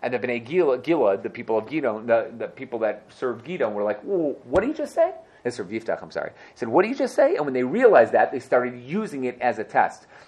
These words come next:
It's possible that's that. It could also be that it meant something much more, bi-, mu-, much different. Shibolos was a reference to Baal, Baal, the name of the idol that they were serving at the time.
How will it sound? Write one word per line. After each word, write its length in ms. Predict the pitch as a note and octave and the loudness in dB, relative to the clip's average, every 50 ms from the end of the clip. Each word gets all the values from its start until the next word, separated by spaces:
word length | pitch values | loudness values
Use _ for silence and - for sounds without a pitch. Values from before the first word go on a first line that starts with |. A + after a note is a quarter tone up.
| _ _ | _ _
It's 140 | B2+ - - | -10 -6 2
possible 320 | - C3+ C3 - A#2+ A2+ | 4 4 4 4 2 0
that's 180 | G2+ F#2+ F#2+ - | 0 0 0 0
that. 340 | A2+ G#2+ F#2+ F2 - - - - - - - | 0 0 2 0 -2 -6 -12 -20 -18 -12 -12
It 100 | A#2+ - | -10 -8
could 120 | - A2+ | -2 0
also 320 | A#2+ B2 D3 D3 - - | 2 4 4 2 0 -4
be 220 | G2+ E2 F#2 F2 F2 | -10 -10 -12 -14 -12
that 140 | F2 G2 F2+ | -10 -10 -10
it 60 | F#2+ | -10
meant 200 | F#2+ G2 G2+ G2 | -10 -12 -14 -14
something 280 | - G2 F#2 F2 F#2 F2+ | -16 -16 -16 -16 -14 -14
much 220 | F2+ F2+ - - | -12 -14 -14 -12
more, 140 | F#2 E2+ E2 | -10 -10 -10
bi-, 220 | E2 F#2 G2+ G2+ G2+ G2 | -8 -6 -6 -6 -6 -10
mu-, 220 | F#2+ F#2+ E2 - - - | -10 -12 -12 -12 -12 -10
much 220 | G2 F#2+ F2 - | -8 -8 -8 -8
different. 320 | - G2 F#2+ - D2+ C#2 - _ - - - - _ _ _ - | -8 -10 -10 -8 -12 -16 -18 _ -20 -20 -20 -20 _ _ _ -18
Shibolos 1000 | - - - - C#3 D3 C#3 B2 C#3 D3+ D#3 C3 F#2 E2 F#2 - - - - _ _ _ _ _ _ _ | -16 -14 -10 -8 -8 -8 2 4 4 6 6 4 0 -2 -4 -10 -20 -20 -20 _ _ _ _ _ _ _
was 160 | - B2+ A#2 G#2 | -12 -10 -10 -8
a 40 | |
reference 400 | G#2 G2+ A#2 A#2 - A#2 G#2 - - | -4 -2 -2 -4 -4 -8 -14 -16 -18
to 120 | - G#2+ | -20 -20
Baal, 560 | F2 F#2 F#2 _ A2 A2 G#2+ G2 F2 D2+ D2+ - _ _ _ - G2+ F#2 | -20 -20 -6 _ -2 0 0 -2 -2 -4 -8 -14 _ _ _ -20 -8 -4
Baal, 480 | - G#2+ G#2+ G#2+ G2+ E2+ C#2+ C#2 D2+ - _ _ _ _ | -2 0 0 0 0 -2 -4 -8 -14 -20 _ _ _ _
the 80 | B2 | -8
name 320 | A#2+ A2 A2 A#2 A#2+ A#2+ A#2 | -8 -6 -6 -6 -4 -4 -6
of 120 | A2 - | -6 -8
the 140 | - A2+ - - | -10 -14 -4 0
idol 280 | A#2+ A#2+ B2 A2+ G#2 F2+ | 0 2 2 0 -2 -4
that 160 | E2+ G2 - | -4 -6 -6
they 80 | - F#2 | -6 -6
were 140 | F#2 F#2+ F2+ | -8 -8 -10
serving 400 | - - A2 G#2+ G2 F#2+ F#2+ F2+ | -8 -4 -2 -2 -2 -2 -6 -10
at 120 | F2 E2+ | -10 -10
the 60 | F2 | -12
time. 380 | E2+ - A2 G2+ F2 D#2 C2 B1 | -10 -6 -4 -4 -4 -4 -8 -14